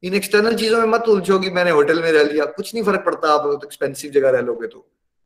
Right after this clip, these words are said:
मेन काम यह है कि आपको अपनी लाइफ को मॉडिफाई करना है कि क्या हो सके आपकी प्योरिफिकेशन हो, और जो लोग फाइनेंशियली वेल ऑफ हैं,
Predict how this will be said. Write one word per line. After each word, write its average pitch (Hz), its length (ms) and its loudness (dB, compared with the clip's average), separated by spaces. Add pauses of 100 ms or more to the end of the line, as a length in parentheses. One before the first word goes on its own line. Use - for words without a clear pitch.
(720)
मेन 240 320 2
काम 226 280 4
यह 202 160 6
है 208 80 4
कि 226 120 -2
आपको 202 300 2
अपनी 220 160 -2
लाइफ 175 320 2
को 208 80 0
मॉडिफाई 196 500 2
करना 156 340 -2
है 151 100 -4
कि 170 80 -14
क्या 175 180 -2
हो 165 180 2
सके 190 380 -4 (680)
आपकी 151 380 -2
प्योरिफिकेशन 196 880 2
हो, 165 440 -4 (280)
और 175 180 4
जो 175 280 0
लोग 233 240 4
फाइनेंशियली 185 460 -2
वेल 160 200 2
ऑफ 175 220 2
हैं, 117 220 -8